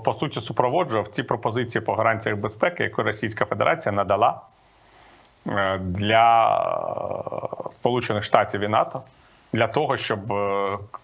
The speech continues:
вирішити конфлікти між ними, як ви, як казали в Москві. Я нагадаю, що це була абсолютно чітка пропозиція. нато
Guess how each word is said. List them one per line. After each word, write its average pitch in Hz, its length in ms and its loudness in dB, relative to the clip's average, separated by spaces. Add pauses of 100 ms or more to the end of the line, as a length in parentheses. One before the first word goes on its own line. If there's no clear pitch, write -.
вирішити 127 680 -2
конфлікти 110 560 -2
між 82 200 -6
ними, 80 220 -2
як 85 180 -4
ви, 95 360 -2
як 98 200 -2
казали 98 360 2
в 95 40 -2
Москві. - 360 -4
Я 131 100 2
нагадаю, 135 360 2
що - 140 -6
це 127 140 0
була 131 300 2 (460)
абсолютно 156 440 -2
чітка - 320 0
пропозиція. 104 640 -2
нато 127 540 2